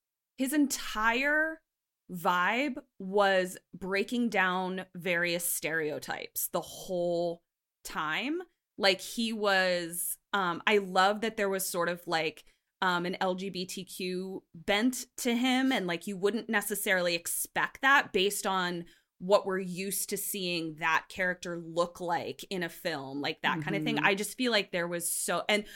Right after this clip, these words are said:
Speaker 1: but it also, like, wasn't a discussion. It wasn't like, you know, the gay member of our band. Like, it was just, like, a
Speaker 2: Yeah.
Speaker 1: nothing.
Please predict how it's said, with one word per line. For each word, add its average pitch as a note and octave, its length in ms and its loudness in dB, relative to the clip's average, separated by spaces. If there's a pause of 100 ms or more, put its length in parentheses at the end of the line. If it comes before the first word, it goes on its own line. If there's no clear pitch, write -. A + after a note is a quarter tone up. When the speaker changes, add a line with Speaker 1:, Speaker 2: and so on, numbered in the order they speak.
(160)
Speaker 1:
but B3+ 140 10
it A#3+ 100 8
also, B3 320 4
like, G#3 160 0
wasn't G3 500 4
a G3 60 0
discussion. F3 720 -4
It F3 180 -6
wasn't F3+ 380 0
like, E3+ 420 -2 (460)
you G3 140 0
know, E3+ 260 0 (240)
the D#4 140 4
gay F4+ 520 8
member F#3 540 4
of G3 300 6
our C4 160 8
band. F#4+ 260 6
Like, B3+ 180 -2
it B3 80 -2
was B3+ 220 -2
just, C4 240 -2
like, B3 180 -2
a G3 60 0
Speaker 2:
Yeah. F#3 60 0
Speaker 1:
nothing. C#4 500 0